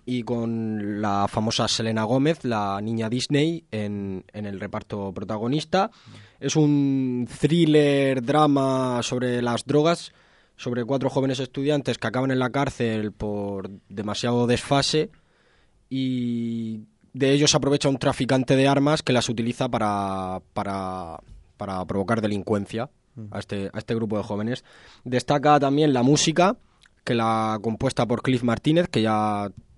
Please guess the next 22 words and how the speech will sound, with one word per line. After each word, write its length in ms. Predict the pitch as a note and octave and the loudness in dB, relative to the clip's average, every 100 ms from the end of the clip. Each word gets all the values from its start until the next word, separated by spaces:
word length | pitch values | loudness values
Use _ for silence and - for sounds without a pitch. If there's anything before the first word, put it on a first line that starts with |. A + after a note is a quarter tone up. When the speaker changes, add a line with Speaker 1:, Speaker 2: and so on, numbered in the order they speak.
| _ - | _ -4
Speaker 1:
tuvo 240 | B2+ A#2 | 0 0
mucha, 580 | A#2 A2+ A2+ G#2 G#2 F#2 | 0 -2 -2 -2 -4 -4
se, 180 | - A#2 F#2 | -6 -6 -4
se 140 | C3+ | 0
hizo 200 | C3 B2+ G#2+ - | 2 2 0 -6
conocido 460 | B2+ A#2+ - A#2 G#2 | -2 -2 -2 -6 -4
por, 360 | A2 G#2+ G#2 | -4 -4 -6
por 140 | - G#2+ | -8 -6
la 60 | |
película 300 | G#2 G#2+ G#2+ | -6 -4 -2
Drive, 320 | G#2+ D3+ G#3 - - - - | 0 2 0 -2 -12 -20 -10
y 160 | - C#3 | -4 -2
también 340 | C#3 C#3+ D#3 | 0 2 2
el, 520 | D3+ C#3 B2 A#2 A2+ - | 4 2 2 0 -2 -4
el, 840 | A#2 A2+ G#2+ G#2+ G#2 G2+ E2 - _ _ _ | -6 -4 -4 -6 -8 -10 -14 -20 _ _ _
el 120 | - A#2+ | -8 -8
extrovertido 1080 | - B2 A2 - C#3 C3+ C3 B2 A2+ G#2+ G2+ | -4 -2 -2 2 4 6 8 8 6 2 0
compositor 760 | A2+ B2 A#2 G#2+ A#2 A#2 A2 | -2 -2 -4 -2 -2 0 -2
de 120 | G#2+ | -4
electrónica 600 | G#2+ G2+ - A2+ G#2 G2 - | -4 -4 -4 -4 -4 -6 -6
Skrillex. 680 | - - A2+ D#2+ - - - _ _ | -10 -8 -8 -8 -10 -10 -12 _ _
Speaker 2:
Ujú. 220 | G#2 G2+ | -16 -16